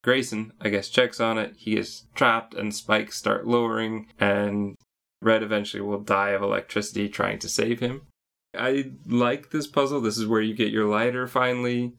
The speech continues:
and so now you can start actually lighting the candles that hadn't been lit before so that you can see what the ghosts are saying and talk to them. They often give you hints.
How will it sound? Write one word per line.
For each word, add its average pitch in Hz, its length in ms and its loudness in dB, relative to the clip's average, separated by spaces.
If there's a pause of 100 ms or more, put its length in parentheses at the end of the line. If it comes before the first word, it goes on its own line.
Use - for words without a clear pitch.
and 104 260 0
so 104 100 0
now 104 180 4
you 104 140 0
can 104 140 -6
start 101 540 -2 (100)
actually 104 440 0
lighting 104 580 0
the 104 80 -4
candles 101 380 -2
that - 120 -4
hadn't 101 180 -2
been 104 180 -2
lit - 160 -4
before 117 420 -2
so - 140 -10
that 98 100 -8
you 104 160 -2
can 98 500 -2
see 123 240 2
what 107 160 2
the 107 60 -4
ghosts 104 280 2
are 101 80 -2
saying 107 400 0
and 101 140 -4
talk 104 260 0
to 110 100 0
them. 104 340 -2 (280)
They 104 160 0
often 98 340 -4
give 101 140 -8
you 104 140 -2
hints. - 600 -4